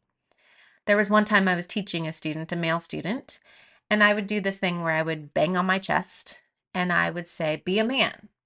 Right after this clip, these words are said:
And I would pump up my chest really high.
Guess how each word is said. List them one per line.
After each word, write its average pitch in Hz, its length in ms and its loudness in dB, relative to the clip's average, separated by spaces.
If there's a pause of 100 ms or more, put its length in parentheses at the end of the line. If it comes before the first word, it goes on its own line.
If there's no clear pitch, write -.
(260)
And 175 100 -2
I 165 140 -2
would 165 300 -6 (320)
pump 220 240 0
up - 120 4
my 175 180 -2
chest - 360 -4
really 196 280 0
high. - 340 -4